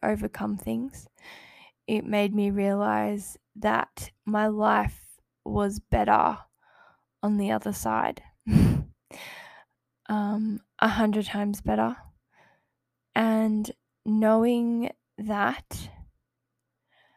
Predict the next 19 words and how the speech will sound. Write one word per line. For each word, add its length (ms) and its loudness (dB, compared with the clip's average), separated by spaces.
and 140 0
having 420 0
the 80 0
support 600 0
of 340 -2
a 100 -2
really, 360 -2
really 340 0
amazing 460 0
friend, 500 -2
all 100 8
it 120 8
took 260 2
was 180 2
one 280 2
friend 420 -2
to 580 0
show 280 -2
me 500 0